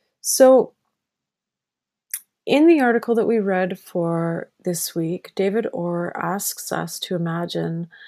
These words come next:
the Congress of All Beings is bringing, uh, a case against humanity. And the charge is that over many thousands of years, humans have proved themselves incapable of living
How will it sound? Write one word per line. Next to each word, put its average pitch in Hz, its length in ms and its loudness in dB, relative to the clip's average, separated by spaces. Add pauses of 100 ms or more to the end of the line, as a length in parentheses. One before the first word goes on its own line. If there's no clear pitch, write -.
(320)
the 185 60 0
Congress 247 540 0
of 214 80 -2
All 202 220 2
Beings 175 520 -2
is 160 220 -6
bringing, 175 720 -4 (100)
uh, 165 300 -8
a 170 80 -8
case 214 400 2
against 170 420 -6
humanity. 165 680 -12 (680)
And 180 160 0
the 175 80 -2
charge 262 480 2
is 190 200 -2
that - 180 -4
over 180 300 -2
many 180 260 -2
thousands 165 500 -6
of 165 140 -12
years, 165 380 -6
humans 165 440 -4
have - 160 -20
proved 254 340 0
themselves 185 460 -2
incapable 175 760 -2
of 160 160 -8
living 170 380 -4